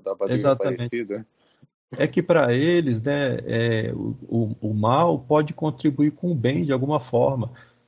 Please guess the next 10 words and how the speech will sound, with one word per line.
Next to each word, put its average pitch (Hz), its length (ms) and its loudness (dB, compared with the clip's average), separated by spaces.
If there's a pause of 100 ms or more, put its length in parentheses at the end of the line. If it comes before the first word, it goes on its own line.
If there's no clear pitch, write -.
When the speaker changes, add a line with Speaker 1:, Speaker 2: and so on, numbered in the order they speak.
(160)
Speaker 2:
Pra 120 260 6
eles, 147 560 0
a 135 100 0
mentira 135 720 -2 (140)
pode 165 380 0
dar 147 340 0
algum 135 400 -2
acréscimo 151 880 -2
à 101 140 -6
verdade 92 600 -6